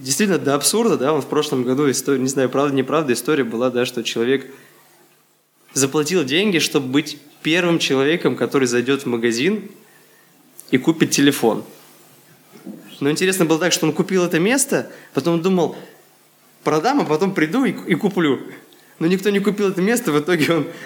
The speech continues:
зашёл в магазин и вышел, потому что отдал все свои деньги для того, чтобы купить это место, чтобы зайти первым. До абсурда. Нашу духовную жизнь,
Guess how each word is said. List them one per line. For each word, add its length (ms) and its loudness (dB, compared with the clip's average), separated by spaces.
зашёл 360 0
в 60 0
магазин 520 2
и 80 2
вышел, 280 2
потому 280 0
что 140 -2
отдал 220 0
все 160 0
свои 220 0
деньги 300 0
для 180 -2
того, 140 0
чтобы 220 -2
купить 280 0
это 140 0
место, 320 0
чтобы 200 -8
зайти 300 2
первым. 400 2
До 140 0
абсурда. 580 0
Нашу 200 2
духовную 400 2
жизнь, 300 0